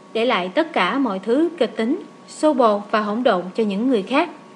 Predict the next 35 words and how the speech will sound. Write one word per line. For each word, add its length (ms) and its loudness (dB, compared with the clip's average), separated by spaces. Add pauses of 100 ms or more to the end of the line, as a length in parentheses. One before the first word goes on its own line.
(320)
chứ 80 4
không 200 2
phải 200 -2
là 160 2
bạn. 260 -2 (580)
Bạn 180 0
đang 180 -2
dành 180 0
tất 220 -2
cả 300 -2 (120)
cho 80 2
những 220 0
điều 200 2
sắp 280 -6
tới. 280 0 (1000)
Bởi 280 0
vì 140 2
một 200 -2
khi 260 0 (300)
bạn 180 -2
đã 80 0
bước 240 0
chân 200 4
vào 300 0
cơn 320 -2
bùng 140 0
cháy 380 -2
của 80 0
mình, 220 0 (460)
thì 100 -2
sẽ 260 -2
là 60 -2
như 200 2
vậy 160 -2
đấy. 280 -2